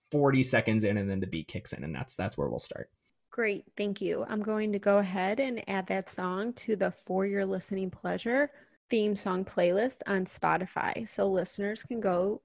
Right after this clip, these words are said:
Speaker 2: and hear your theme song as well as the other guests in a curated playlist for them.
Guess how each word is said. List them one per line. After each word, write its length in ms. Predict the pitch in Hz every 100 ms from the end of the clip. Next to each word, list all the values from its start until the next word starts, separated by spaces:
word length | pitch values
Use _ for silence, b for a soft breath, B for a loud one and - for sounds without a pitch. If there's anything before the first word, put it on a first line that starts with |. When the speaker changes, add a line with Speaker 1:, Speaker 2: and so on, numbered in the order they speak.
| -
Speaker 2:
and 300 | 196 196 175
hear 240 | 190 180
your 380 | 175 170 170 196
theme 260 | 196 185
song 480 | 185 - 180 202 254
as 180 | 294 190
well 200 | 196 185
as 140 | 185
the 180 | 185 196
other 200 | - -
guests 480 | 180 - 180 214 - -
in 260 | 190 180 190
a 360 | 190 185 196 -
curated 460 | - 185 180 190 214
playlist 500 | - 226 269 220 -
for 120 | -
them. 360 | 196 202 -